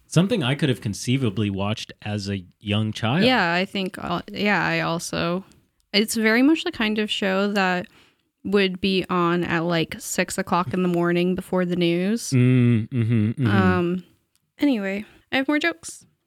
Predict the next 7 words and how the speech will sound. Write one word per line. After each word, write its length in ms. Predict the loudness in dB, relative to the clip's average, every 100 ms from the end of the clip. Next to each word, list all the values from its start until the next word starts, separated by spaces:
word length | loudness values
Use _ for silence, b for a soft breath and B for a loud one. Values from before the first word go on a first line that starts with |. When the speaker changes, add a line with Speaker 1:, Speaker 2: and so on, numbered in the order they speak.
| _
Speaker 1:
Wonderful. 500 | 0 0 -4 -10 -12 -16 _ _ _ _ _ _ _
Speaker 2:
What 280 | -2 0 0
do 300 | 0 0 2
dentists 400 | 0 0 -2 -4
call 180 | -4 -2
their 260 | -2 -2 -6
x-rays? 480 | -6 -6 -6 -8